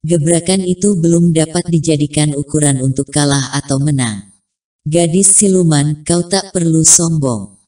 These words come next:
Siapa takut padamu, aku akan menelanjangimu dan lihat siapa yang minta pelajaran." Gadis ini berkilat.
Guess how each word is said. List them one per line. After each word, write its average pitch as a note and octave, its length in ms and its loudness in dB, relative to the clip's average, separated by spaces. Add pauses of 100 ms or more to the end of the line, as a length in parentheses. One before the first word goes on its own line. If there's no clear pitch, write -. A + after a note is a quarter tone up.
(300)
Siapa G3+ 560 0
takut G3 400 -2
padamu, D#3 560 0
aku F3+ 320 -2
akan E3+ 320 0
menelanjangimu C3+ 1040 2
dan C3 240 0
lihat D3+ 400 -2
siapa D#3 560 0
yang C3+ 240 0
minta E3 480 2
pelajaran." C#3+ 800 -2 (1000)
Gadis E3+ 480 0
ini F#3+ 320 2
berkilat. D3+ 800 -2